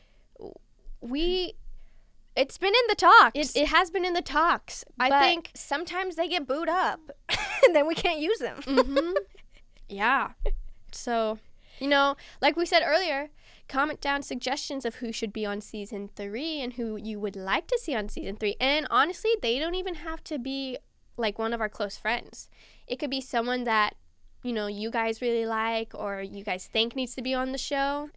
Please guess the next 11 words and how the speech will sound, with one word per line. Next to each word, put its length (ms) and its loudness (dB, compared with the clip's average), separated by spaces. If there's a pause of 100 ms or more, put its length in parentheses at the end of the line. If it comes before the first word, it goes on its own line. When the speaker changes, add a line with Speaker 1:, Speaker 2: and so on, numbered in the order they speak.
(180)
Speaker 1:
You 120 -16
guys 180 -6
can 160 -8
think 220 -6
about 280 -4
it 200 -6 (400)
and 100 -6
just 180 -8
let 160 -4
us 200 -8
know. 380 -6